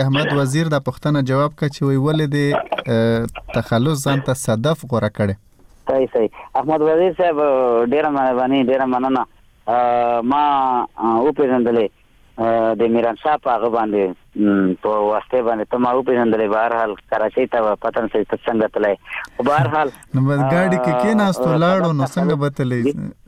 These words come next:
Speaker 1: آه، صدف صاحب،
Speaker 2: ها؟
Speaker 1: کراچۍ ته به څنګه تللی؟ خو په ګاډي
Speaker 2: جی.
Speaker 1: کې یا په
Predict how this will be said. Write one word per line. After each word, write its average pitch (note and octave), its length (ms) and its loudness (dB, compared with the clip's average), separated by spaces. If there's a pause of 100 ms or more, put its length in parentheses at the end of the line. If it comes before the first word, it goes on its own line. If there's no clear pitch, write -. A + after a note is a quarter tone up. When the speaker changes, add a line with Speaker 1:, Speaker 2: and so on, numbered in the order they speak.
(120)
Speaker 1:
آه، D#3+ 1000 -2
صدف D3 380 -2
صاحب، D#3+ 200 -2
Speaker 2:
ها؟ G3+ 140 -2 (280)
Speaker 1:
کراچۍ D3 440 0
ته F#3 80 0
به E3+ 120 -2
څنګه G3 400 0
تللی؟ D#3+ 160 0
خو C#3+ 100 -2
په C#3 120 -4
ګاډي D#3+ 300 0
Speaker 2:
جی. D#3+ 100 -2
Speaker 1:
کې D#3 60 -4
یا C#3+ 140 0
په C#3 260 0